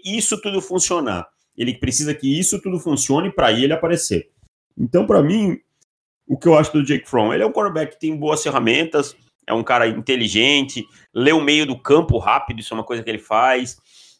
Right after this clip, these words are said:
É um cara que pré-snap consegue fazer algumas identificações e tal, mas é um cara que quando colocado sob pressão, tanto pressão dentro de campo, pressão de, de adversários, de, do pass rush,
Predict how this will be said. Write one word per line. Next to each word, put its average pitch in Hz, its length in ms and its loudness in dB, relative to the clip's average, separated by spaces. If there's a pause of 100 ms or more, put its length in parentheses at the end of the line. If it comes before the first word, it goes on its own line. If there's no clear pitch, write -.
(500)
É 123 80 2
um 123 60 -2
cara 143 180 2
que 147 100 -4
pré-snap 143 600 0
consegue 135 580 -6
fazer 123 200 -2
algumas 127 300 -4
identificações 120 1080 -4
e 110 60 -4
tal, 120 400 0 (300)
mas 139 180 0
é 170 60 2
um 160 80 0
cara 160 180 2
que 156 140 -10
quando 185 220 -2
colocado 156 400 2
sob 131 240 -2
pressão, 120 600 2 (320)
tanto 220 240 -2
pressão 151 640 0
dentro 147 360 0
de 135 80 -6
campo, 123 360 0
pressão 123 460 0
de, 107 340 -6
de 92 520 0
adversários, 98 760 0
de, 95 320 -4 (520)
do 110 200 0
pass 113 220 2
rush, 110 460 2